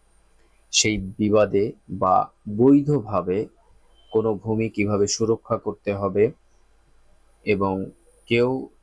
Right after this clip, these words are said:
তার এই বৈধ ভূমিতে যদি কোনো অবৈধ কার্যক্রম বা অবৈধভাবে কোনো বাধা সৃষ্টি করে তাহলে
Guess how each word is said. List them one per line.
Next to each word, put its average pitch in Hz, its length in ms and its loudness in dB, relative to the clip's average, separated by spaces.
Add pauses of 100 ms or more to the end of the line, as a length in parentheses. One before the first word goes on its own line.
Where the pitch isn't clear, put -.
(160)
তার 95 220 2
এই 95 120 -2
বৈধ 104 400 -2 (360)
ভূমিতে 98 600 -2 (2250)
যদি 113 280 -2
কোনো 117 260 -6
অবৈধ 110 400 -2
কার্যক্রম 98 840 -4
বা 95 120 -2
অবৈধভাবে 104 800 -4
কোনো 95 440 -6 (640)
বাধা 101 320 -2
সৃষ্টি - 400 -6
করে 90 300 -2
তাহলে 92 600 -4